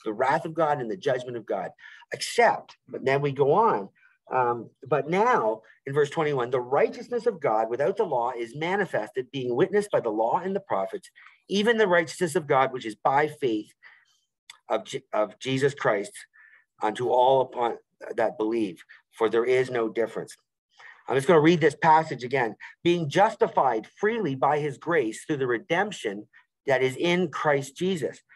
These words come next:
whom God set forth to be a propitiation through faith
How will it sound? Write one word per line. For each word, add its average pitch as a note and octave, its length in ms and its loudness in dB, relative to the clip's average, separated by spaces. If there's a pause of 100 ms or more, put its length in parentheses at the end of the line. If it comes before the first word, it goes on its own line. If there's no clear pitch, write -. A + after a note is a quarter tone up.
(560)
whom C#3+ 280 0
God D#3+ 340 6
set D#3 400 0
forth E3 240 4 (160)
to D3+ 80 -2
be D#3 260 -4
a B2+ 80 2
propitiation C3+ 1120 -2 (320)
through C3 140 0
faith G#3 540 4